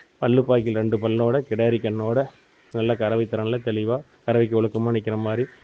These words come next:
நல்ல கிடாரியா வேணும்னு நினைச்சீங்கன்னா, இந்த கிடாரி தேர்வு செய்யலாங்க. இந்த கிடாரியோட விற்பனை விலை வந்து பாத்தீங்கன்னா, ஐம்பத்தி ஐயாயிரம் சொல்லுதுங்க. அனுசரிச்சு தரப்படுங்க. ஃபோட்டோ, வீடியோன்னு அனுப்பலாம். அதை பார்த்துட்டு நீங்க புக் பண்ணிக்கலாங்க.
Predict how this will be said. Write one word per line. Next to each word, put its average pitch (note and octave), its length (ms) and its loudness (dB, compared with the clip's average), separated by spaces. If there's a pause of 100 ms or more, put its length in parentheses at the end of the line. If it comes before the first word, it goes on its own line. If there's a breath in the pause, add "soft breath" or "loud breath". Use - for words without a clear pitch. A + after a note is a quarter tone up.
(300 loud breath)
நல்ல A2+ 220 2
கிடாரியா A2+ 380 2
வேணும்னு A2 260 -2
நினைச்சீங்கன்னா, A2 380 -4
இந்த A#2+ 140 0
கிடாரி A2 380 -2
தேர்வு G#2+ 280 -2
செய்யலாங்க. G2+ 380 -6 (260)
இந்த A#2+ 160 -4
கிடாரியோட A#2+ 460 2
விற்பனை A#2 460 -2
விலை A2+ 260 0
வந்து G#2+ 200 -4
பாத்தீங்கன்னா, G#2 400 -4 (460 loud breath)
ஐம்பத்தி A#2+ 560 0
ஐயாயிரம் A2 460 -2
சொல்லுதுங்க. G#2 380 -4 (360)
அனுசரிச்சு A2+ 540 -2
தரப்படுங்க. A2 480 -4 (100)
ஃபோட்டோ, B2 380 -2
வீடியோன்னு A2+ 380 0
அனுப்பலாம். A2 380 -4
அதை A#2 120 -8
பார்த்துட்டு G#2+ 280 -4
நீங்க A2 200 -2
புக் G2 140 -8
பண்ணிக்கலாங்க. G#2+ 440 -2